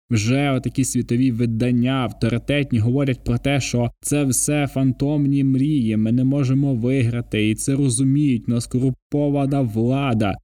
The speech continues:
і Зеленський клоун, і краде, і от нас виставив нас, українців, на посміховисько, тому що, бачите, його внесли в рейтинг мрійників. І перша, і друга думка,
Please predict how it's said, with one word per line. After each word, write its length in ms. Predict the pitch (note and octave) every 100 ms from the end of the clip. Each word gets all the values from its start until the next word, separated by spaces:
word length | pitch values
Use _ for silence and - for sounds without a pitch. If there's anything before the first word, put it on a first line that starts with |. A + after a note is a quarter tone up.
| _
і 80 | C3
Зеленський 760 | A#2 C3 D#3+ D3+ - C#3+ C3+
клоун, 720 | A2+ C3 C3+ D3+ D3 A#2 A2+
і 40 | A#2
краде, 680 | - C3+ B2+ B2+ C#3+ B2 G#2+
і 80 |
от 240 | B2 D3+ C#3+
нас 580 | B2+ B2 B2 C3+ C3 -
виставив 640 | A#2 C3 D3+ - A#2+ B2+ A#2
нас, 340 | B2+ C3+ -
українців, 560 | A#2+ - C#3+ C#3 A#2+ A2 - -
на 260 | C3 C#3+
посміховисько, 1120 | C#3 C3+ B2+ C#3 C3+ - C#3 A2 G2+ - A2+
тому 240 | A2 C3 C3
що, 180 | B2+
бачите, 420 | A2+ B2 - - A#2
його 360 | A#2 C3+ F#3+
внесли 500 | B2+ A#2 C3+ - C3+
в 100 | A#2
рейтинг 440 | A2+ B2 B2 B2 -
мрійників. 720 | B2+ C3 A2 G2+ F#2+ F#2+ F#2+ - _
І 140 | D3
перша, 560 | D#3+ C3 A#2+ A#2 - G#2
і 120 | A#2+
друга 440 | A2+ A#2 A#2 G2 G2+
думка, 580 | A2 C4 A3 C#3 C3